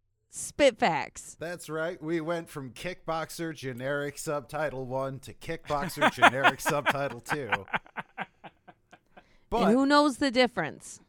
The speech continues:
Speaker 2: But whereas last week's Kickboxer Vengeance was pretty widely panned and got some pretty bad reviews, this week's Kickboxer Retaliation has got a ninety-two percent on Rotten Tomatoes. So we had
Speaker 1: As
Speaker 2: to,
Speaker 1: it should.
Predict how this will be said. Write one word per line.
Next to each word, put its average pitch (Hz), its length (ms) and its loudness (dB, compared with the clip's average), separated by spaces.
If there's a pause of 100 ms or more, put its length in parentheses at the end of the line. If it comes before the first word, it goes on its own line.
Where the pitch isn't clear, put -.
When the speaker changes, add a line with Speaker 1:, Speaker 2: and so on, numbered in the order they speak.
(120)
Speaker 2:
But 196 240 -6
whereas 165 340 -2
last 165 320 -6
week's 165 300 -6
Kickboxer 151 680 -6
Vengeance 127 640 -6
was 131 320 -6
pretty 214 220 -4
widely 151 420 -2
panned 135 420 -6
and 107 120 -12
got 113 200 -8
some 110 120 -10
pretty 127 180 -8
bad 123 320 -6
reviews, 104 400 -12
this 196 260 -8
week's 131 600 -12
Kickboxer 135 600 -4
Retaliation 120 920 -6 (260)
has - 80 -20
got 208 140 -6
a 185 60 -4
ninety-two 185 500 -4
percent 190 380 -6
on 156 160 -6
Rotten 175 280 -2
Tomatoes. 101 480 -12
So 143 200 -8
we 143 120 -8
had 156 220 -6
Speaker 1:
As 262 400 6
Speaker 2:
to, - 140 -14
Speaker 1:
it 202 400 -2
should. 147 600 -6